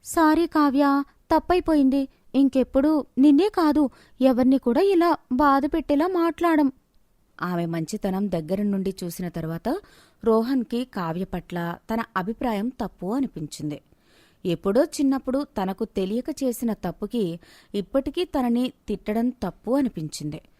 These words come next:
అందుకే అప్పట్నుండి కావ్య పట్ల తన అభిప్రాయాన్ని మార్చుకున్నాడు. అప్పుడప్పుడు కావ్య తనకి ఏదైనా తెలియకపోతే రోహన్ని అడుగుతూ ఉంటే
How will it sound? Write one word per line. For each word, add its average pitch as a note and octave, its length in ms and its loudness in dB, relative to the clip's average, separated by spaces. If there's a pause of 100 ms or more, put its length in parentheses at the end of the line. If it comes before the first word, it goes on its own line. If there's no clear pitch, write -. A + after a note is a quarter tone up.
(320)
అందుకే F#3 640 -2
అప్పట్నుండి E3 680 -6 (360)
కావ్య D4 320 2
పట్ల C#4 440 -2 (340)
తన A3+ 100 0
అభిప్రాయాన్ని A3 800 -2
మార్చుకున్నాడు. C4 800 -4 (680)
అప్పుడప్పుడు C4+ 720 -2
కావ్య F#3 580 -4 (280)
తనకి A#3 240 -4
ఏదైనా A3 560 -2
తెలియకపోతే E3 1040 -6 (360)
రోహన్ని A#3 580 -2
అడుగుతూ F3 420 -4
ఉంటే G3+ 480 -4